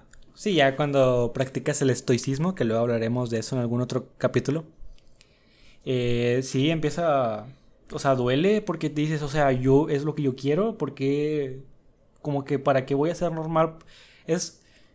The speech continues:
si te pones a pensar, normal es sinónimo de aburrido, pero cuando, cuando la gente es adulta es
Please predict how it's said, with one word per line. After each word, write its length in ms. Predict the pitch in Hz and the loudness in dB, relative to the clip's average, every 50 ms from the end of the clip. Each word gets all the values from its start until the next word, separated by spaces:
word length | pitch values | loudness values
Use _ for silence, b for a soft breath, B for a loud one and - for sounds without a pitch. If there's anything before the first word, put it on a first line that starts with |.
| b - | b -4
si 100 | 156 156 | -2 0
te 60 | 151 | 0
pones 180 | - 170 190 190 | 2 2 0 0
a 80 | 208 | 0
pensar, 540 | 208 170 156 143 - 165 175 180 180 175 - - | -2 -2 -2 0 0 2 2 2 0 -2 -8 -6
normal 500 | - 151 143 135 143 151 160 175 180 170 - | -2 0 0 0 2 2 2 2 0 0 -2
es 400 | 147 147 147 - - - - _ _ _ _ | -2 -2 -2 -4 -6 -10 -16 _ _ _ _
sinónimo 460 | - - - 151 147 147 156 160 160 156 | -12 -6 -4 -2 0 0 2 2 2 4
de 60 | 151 | 4
aburrido, 520 | 139 127 123 135 143 165 170 180 180 180 | 2 2 2 0 0 2 2 2 2 2
pero 380 | - 147 135 131 127 120 117 B B B B | 2 0 2 4 2 2 0 B B B B
cuando, 400 | - 139 131 127 127 117 - - _ | -4 -2 0 0 -2 -2 -6 -10 _
cuando 280 | - 131 131 131 127 123 | -6 -4 -4 -2 -2 -2
la 120 | 123 120 | -2 -2
gente 680 | - - 139 143 143 139 160 165 160 156 156 143 135 | -4 -4 -4 -4 -4 -2 -2 0 2 2 0 0 -2
es 100 | 131 131 135 | -2 -2 0
adulta 440 | 139 143 147 160 160 156 160 156 143 | 0 0 0 0 -2 -2 0 0 2
es 600 | 135 127 127 123 127 127 127 131 139 135 135 | 2 0 0 0 0 -2 -2 -2 -2 -4 -6